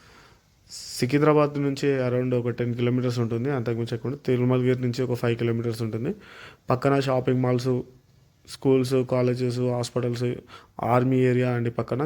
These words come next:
చాలా డీసెంట్ ఉంటుంది ఏరియా కూడా మొత్తం కూడా. దీని ధర వచ్చేసి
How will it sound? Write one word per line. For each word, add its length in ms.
చాలా 180
డీసెంట్ 360
ఉంటుంది 260
ఏరియా 220
కూడా 200
మొత్తం 280
కూడా. 140
దీని 200
ధర 240
వచ్చేసి 280